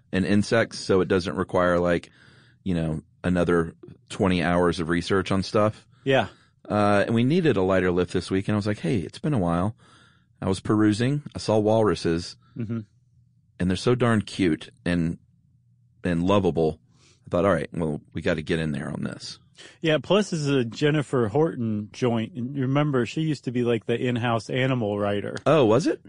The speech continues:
Speaker 2: Yeah, she, she does
Speaker 1: I
Speaker 2: pretty
Speaker 1: remember
Speaker 2: pretty
Speaker 1: Jennifer.
Speaker 2: good work, yeah.
Speaker 1: Wonder what happened to her.
Speaker 2: I don't know. But she left behind a legacy that includes an article on walruses.
Speaker 1: Yeah, and I will go ahead and say up front, this is now in the running for me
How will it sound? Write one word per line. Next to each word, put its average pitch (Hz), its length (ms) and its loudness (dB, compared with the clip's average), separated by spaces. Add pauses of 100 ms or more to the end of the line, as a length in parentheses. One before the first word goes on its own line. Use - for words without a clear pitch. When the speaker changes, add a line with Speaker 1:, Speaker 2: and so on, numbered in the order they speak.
Speaker 2:
Yeah, 117 320 2
she, 147 320 -6
she - 160 -12
does 151 140 0
Speaker 1:
I - 20 0
Speaker 2:
pretty 98 140 2
Speaker 1:
remember 85 240 0
Speaker 2:
pretty 78 100 -4
Speaker 1:
Jennifer. 87 320 2
Speaker 2:
good 123 160 0
work, 120 340 -4
yeah. 120 220 -2 (240)
Speaker 1:
Wonder 170 140 -4
what 196 100 -2
happened 170 220 -2
to 139 60 -2
her. 90 280 -4 (400)
Speaker 2:
I 196 60 -4
don't 240 100 0
know. 247 180 0 (880)
But 139 140 0
she 170 120 0
left 185 220 2
behind 190 320 2
a 131 60 0
legacy 185 720 -2 (140)
that 120 160 -2
includes 151 760 -2 (580)
an 113 120 -4
article 131 340 0
on 120 160 0
walruses. 104 680 -4 (420)
Speaker 1:
Yeah, 123 280 6
and 113 120 4
I 131 80 4
will 135 120 4
go 131 120 4
ahead 123 140 4
and 113 100 2
say 117 160 4
up 107 100 2
front, 101 360 0
this 104 260 0
is 95 240 2
now 101 240 2
in 110 120 4
the 117 100 2
running 104 380 2 (180)
for 98 100 0
me 92 300 0